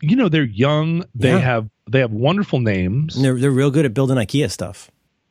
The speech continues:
Speaker 1: They're good at building that kit. They're good at moving boxes around, opening stuff. You can say,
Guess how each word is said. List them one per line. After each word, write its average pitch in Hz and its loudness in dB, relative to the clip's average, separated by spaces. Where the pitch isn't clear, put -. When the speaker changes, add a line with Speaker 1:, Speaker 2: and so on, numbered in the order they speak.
Speaker 1:
They're 127 4
good 135 2
at 156 -2
building 156 0
that 160 0
kit. 120 -2
They're 127 2
good 135 0
at 156 -2
moving 143 2
boxes 135 -2
around, 139 0
opening 139 0
stuff. 139 -2
You 151 2
can 156 2
say, 147 0